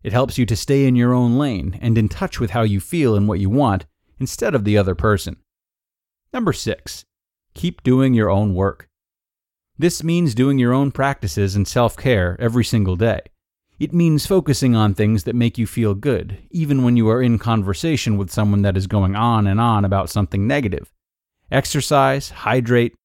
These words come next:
meditate, get support, et cetera. The better care you take of yourself, the easier it is to let any negativity bounce off of you. I understand that it's hard. I never thought I would be able to do what I do without absorbing other people's energy.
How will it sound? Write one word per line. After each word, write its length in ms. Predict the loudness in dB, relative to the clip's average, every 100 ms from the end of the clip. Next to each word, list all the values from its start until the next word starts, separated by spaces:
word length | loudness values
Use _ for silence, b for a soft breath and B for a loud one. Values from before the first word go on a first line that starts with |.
| _
meditate, 560 | 0 0 0 0 0 -6 _
get 200 | -6 -4
support, 500 | -6 -4 -2 -2 -4 _ -10
et 100 | -6
cetera. 460 | -2 -2 -2 -14 _ _ _ _ _ _
The 80 | 0
better 260 | 2 2
care 280 | 0 2 2
you 120 | 2
take 280 | 2 0 0
of 120 | -2
yourself, 600 | 0 -2 0 0 -2 -8 -10
the 180 | -2
easier 400 | 0 0 2 2
it 80 | 2
is 160 | 2 0
to 100 | -2
let 180 | -2 -2
any 220 | 2 2
negativity 720 | 2 0 0 0 0 -2 -2
bounce 320 | 0 0 0
off 240 | 2 2 0
of 100 | -8
you. 220 | -10 -12 _ _ _ _ _ _ _
I 180 | 0 0
understand 580 | 0 -2 -2 -2 -2
that 80 | -2
it's 140 | -2 -2
hard. 360 | -2 -2 -10 _ _ _
I 140 | -4 0
never 240 | 2 0
thought 260 | 0 0 2
I 120 | 2
would 140 | 0
be 120 | 0 -2
able 180 | -2
to 120 | -4 -2
do 140 | 0
what 120 | 0
I 160 | 2 0
do 240 | 2 0
without 280 | 2 2 2
absorbing 480 | 2 2 4 4 2
other 200 | 2 0
people's 340 | -2 -2 -2
energy. 440 | 0 0 -2 -6